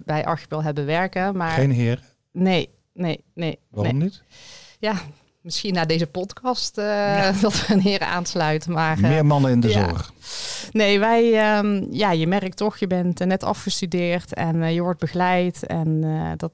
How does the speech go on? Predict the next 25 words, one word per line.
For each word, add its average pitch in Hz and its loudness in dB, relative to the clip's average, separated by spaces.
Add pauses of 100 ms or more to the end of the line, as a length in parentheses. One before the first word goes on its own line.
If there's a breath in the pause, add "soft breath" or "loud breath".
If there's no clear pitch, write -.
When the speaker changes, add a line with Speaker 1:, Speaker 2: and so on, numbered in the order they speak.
(120)
Speaker 1:
dat, 160 -12
dat - -14
gaat - -10
goed. - -4
En 165 -4
dan 160 -4
ben 165 0
je 160 2
ineens 160 -2 (340)
een 175 -4
verpleegkundige 165 -2
en 156 -2
dan, 160 -2
eh, 156 -2
mag 160 -2
je - -10
het - -12
gaan 147 -6
doen, 220 2
zeg 185 -6
maar, 151 -6
eh, 156 -6
in 156 -4
het 156 -4
werkveld. 156 -4